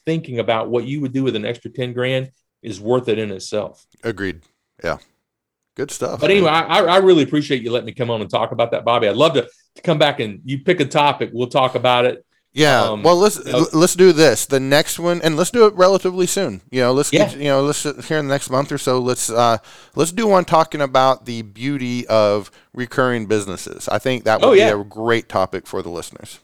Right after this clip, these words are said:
Speaker 2: So.
Speaker 1: Yeah, it'll, it'll, it'll make you, it'll make you start thinking, "How?" Well, first of all, you're gonna understand why everything has a subscription now,
Speaker 2: Mm-hmm.
Speaker 1: you know?
Speaker 2: Yep.
Speaker 1: I mean, I was looking at one last night, um, just surfing around, and you can get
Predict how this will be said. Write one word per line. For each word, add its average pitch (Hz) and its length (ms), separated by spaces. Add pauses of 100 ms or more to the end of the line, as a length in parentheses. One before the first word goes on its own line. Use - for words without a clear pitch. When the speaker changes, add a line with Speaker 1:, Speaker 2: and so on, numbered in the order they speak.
(200)
Speaker 2:
So. - 100
Speaker 1:
Yeah, 135 300
it'll, 135 280
it'll, 147 280
it'll 151 200
make 165 360
you, 165 380 (420)
it'll 127 240
make 147 240
you 151 80
start 131 300
thinking, 123 260
"How?" 269 360 (580)
Well, 135 220
first 208 180
of 151 80
all, 117 80
you're 127 100
gonna 135 140
understand 120 480
why 110 180
everything 131 520
has 104 180
a 92 60
subscription - 720
now, 76 240 (100)
Speaker 2:
Mm-hmm. 110 320
Speaker 1:
you 101 60
know? 98 200 (220)
Speaker 2:
Yep. 92 140
Speaker 1:
I 117 40
mean, 135 100
I 160 40
was 143 140
looking 160 200
at 123 100
one 139 180
last 131 260
night, 147 300 (420)
um, 107 420 (220)
just 120 240
surfing 139 260
around, 127 400
and 110 140
you 185 140
can 165 200
get 123 420